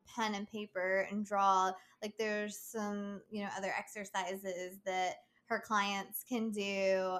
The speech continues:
and things that she has done over the years, um, was pretty interesting, especially since she originally wanted to be a teacher. I feel like it's a complete kind of one eighty in a way from being like, "Oh, I wanna teach art," to, "I'm gonna do art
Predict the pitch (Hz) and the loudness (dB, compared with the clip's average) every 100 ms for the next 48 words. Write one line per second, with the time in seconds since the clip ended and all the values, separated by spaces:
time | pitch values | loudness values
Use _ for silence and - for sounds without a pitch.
0 | - 202 196 196 190 190 254 240 233 220 | -2 -2 0 -2 -4 -4 -2 -2 -4 -8
1 | - 226 214 202 208 202 196 190 196 196 | -8 -8 -8 -8 -8 -6 -6 -6 -8 -6
2 | 190 185 190 190 190 - - 208 190 214 | -4 0 0 0 -4 -10 -6 -4 -4 -6
3 | 220 _ - 277 - 320 285 240 240 247 | -18 _ -10 -10 -6 -4 -2 -2 -4 -6
4 | 240 226 220 277 285 349 349 339 277 - | -4 -4 -4 -6 -4 -4 -6 -6 -10 -10
5 | 262 247 226 226 240 233 214 208 208 208 | -6 -4 -4 -4 -4 -4 -4 -4 -6 -8
6 | 180 - 240 - - - - _ - 240 | -8 -8 -12 -10 -10 -10 -14 _ -12 -6
7 | 254 262 269 - 277 247 240 - 240 202 | -2 -2 -2 -4 -6 -6 -6 -4 -4 -6
8 | - _ _ _ _ _ _ 285 262 233 | -10 _ _ _ _ _ _ 2 2 2
9 | 226 220 220 220 208 214 233 214 196 190 | -2 0 0 0 -2 -2 -2 -4 -4 -4
10 | 185 - 202 202 190 185 185 190 208 190 | -4 -4 -6 -2 -2 -2 -4 -8 -8 -8
11 | 190 190 190 285 277 269 - - 247 233 | -6 -8 -2 4 4 2 -8 -6 -2 2
12 | 233 233 262 247 - 226 220 - - - | 0 -2 -6 -2 2 2 2 -2 -8 -6
13 | 247 214 208 208 202 196 214 214 208 208 | -4 -2 0 2 2 0 -2 -4 -4 -4
14 | 208 202 196 185 - 180 | -6 -4 0 0 2 0